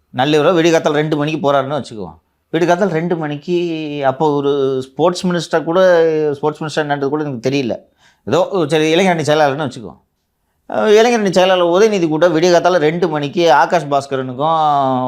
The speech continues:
விக்ரமுக்கும் என்ன வேலை? இதைத்தானே ஒரு பத்திரிகையாளர்கள் ஆராய்ந்து பதிவிட வேண்டும். சரி, நீங்க மூத்த பத்திரிகையாளர், உங்களுக்கு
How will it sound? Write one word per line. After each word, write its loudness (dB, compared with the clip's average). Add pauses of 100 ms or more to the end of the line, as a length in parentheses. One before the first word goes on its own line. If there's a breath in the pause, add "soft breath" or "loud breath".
(120)
விக்ரமுக்கும் -2
என்ன -2
வேலை? -4 (1800)
இதைத்தானே 2
ஒரு -2
பத்திரிகையாளர்கள் -2
ஆராய்ந்து 2 (340)
பதிவிட 0
வேண்டும். -10 (1300)
சரி, -2
நீங்க 0
மூத்த -2
பத்திரிகையாளர், -8
உங்களுக்கு -4